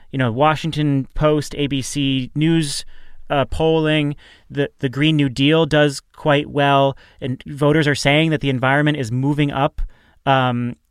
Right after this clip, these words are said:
their priority list. If you look at Yale polling, they're seeing the same thing. Uh,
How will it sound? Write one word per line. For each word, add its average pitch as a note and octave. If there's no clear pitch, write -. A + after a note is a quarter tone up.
their C3+
priority C#3
list. D3+
If B2+
you C3+
look C3+
at -
Yale C#3+
polling, D#3
they're C3
seeing C3+
the A#2+
same A#2+
thing. D#3
Uh, B2